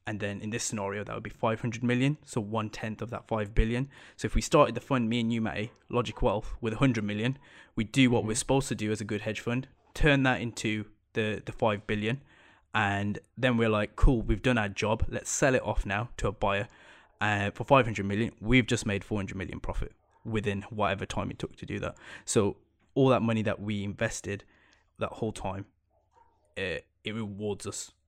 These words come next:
Speaker 1: to a, like, a five times reward, essentially. So that would be a successful hedge fund manager in a sense. Um, and that's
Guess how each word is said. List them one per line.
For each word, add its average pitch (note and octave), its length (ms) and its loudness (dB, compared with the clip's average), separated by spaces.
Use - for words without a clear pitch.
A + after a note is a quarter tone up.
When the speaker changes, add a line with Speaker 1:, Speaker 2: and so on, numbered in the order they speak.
Speaker 1:
to G2 200 -6
a, - 20 -6
like, - 340 -10
a - 20 -20
five F#2+ 280 0
times F#2 260 -8
reward, - 320 -10
essentially. - 480 -14
So G#2 400 -2
that A2 240 6
would A2 180 -4
be G#2 300 -2
a A2 100 -6
successful - 1000 -2
hedge D2+ 160 -8
fund - 160 -10
manager - 320 -10
in - 120 -12
a - 20 -14
sense. - 340 -14
Um, G2+ 340 -8
and G#2+ 140 -4
that's - 260 -2